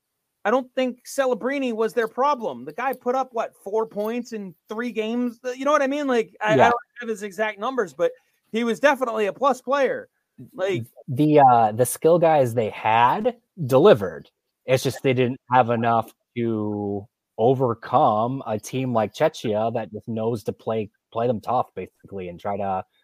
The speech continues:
Speaker 2: counterpunch, really.
Speaker 1: Yeah. So just to round this out, I mean, obviously we're both rooting for Team U S A, but put them aside, who,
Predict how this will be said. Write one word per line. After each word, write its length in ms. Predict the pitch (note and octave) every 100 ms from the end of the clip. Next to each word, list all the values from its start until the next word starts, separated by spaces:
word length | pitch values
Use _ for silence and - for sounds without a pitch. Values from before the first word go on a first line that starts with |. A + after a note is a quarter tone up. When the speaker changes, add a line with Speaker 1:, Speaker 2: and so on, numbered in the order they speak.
| _ _ _ _
Speaker 2:
counterpunch, 680 | - D3 G#2+ A#2 F2 - - _ _
really. 360 | G2+ E2+ D2+ _ _ _ _ _
Speaker 1:
Yeah. 260 | D3 A3+ F3 _ _ _ _
So 560 | G#3+ A#3 G#3+ F#3 D3 _ _ _ F3
just 240 | F3+ A#3
to 80 | B3
round 340 | G#3 G#3+ G#3+ F#3+
this 160 | E3+
out, 380 | G3 B3 F3 D3+ _ E3+
I 60 |
mean, 460 | E3+ D#3+ D3+ C3+ B2 _ -
obviously 480 | D3 D3 C#3+ - B2+
we're 200 | D3+ E3+
both 260 | D#3 D3+
rooting 280 | C#3+ D#3 C3
for 140 | C3
Team 260 | C#3 D#3+ D3
U 160 | B2+ A#2
S 180 | A2+
A, 220 | E3 G#3+ D#3+
but 300 | C#3+ C3 - _ _ _
put 160 | G#3+ G3+
them 200 | G#3 D#3
aside, 600 | C3+ E3+ A#3+ F3+ C3+ C3+ _ _ _ _
who, 640 | - - A#3 B3 B3+ B3+